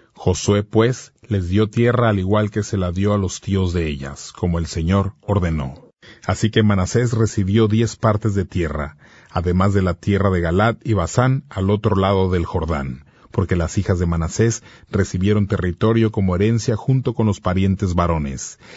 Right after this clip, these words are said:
La tierra de Galat le pertenecía al resto de los descendientes de Manasés.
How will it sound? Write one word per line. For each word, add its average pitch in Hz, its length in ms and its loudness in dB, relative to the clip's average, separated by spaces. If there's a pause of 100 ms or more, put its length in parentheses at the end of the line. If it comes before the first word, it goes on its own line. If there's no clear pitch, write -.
(140)
La 87 140 0
tierra 90 320 0
de 85 80 0
Galat 90 400 0 (320)
le - 100 -2
pertenecía 90 680 0
al 95 80 0
resto 98 400 -2
de 95 80 0
los 87 100 -2
descendientes 87 760 -2
de 87 80 0
Manasés. - 720 -4